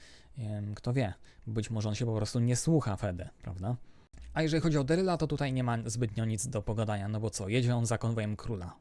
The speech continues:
No i tyle, w sumie nie ma nic tutaj więcej do obgadania. I teraz jest jeszcze jedna rzecz, o której chciałem pogadać.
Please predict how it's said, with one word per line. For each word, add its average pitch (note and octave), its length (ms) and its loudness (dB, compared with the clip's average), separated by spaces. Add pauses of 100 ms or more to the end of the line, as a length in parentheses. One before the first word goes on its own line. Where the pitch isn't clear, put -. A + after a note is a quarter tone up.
No A#2+ 160 -2
i A2+ 80 -2
tyle, - 280 -6
w - 60 -12
sumie A2+ 300 -4 (360)
nie C#3 100 2
ma B2 120 0
nic A#2+ 160 0
tutaj A2 200 -2
więcej G#2+ 240 -2
do G#2+ 220 -4
obgadania. A2+ 480 0 (400)
I F3+ 40 6
teraz G#3+ 220 6
jest F3+ 180 4
jeszcze D#3+ 280 2
jedna D#3+ 200 4
rzecz, D3 140 4
o C#3 80 -2
której C3+ 180 4
chciałem B2 220 4
pogadać. A2 460 2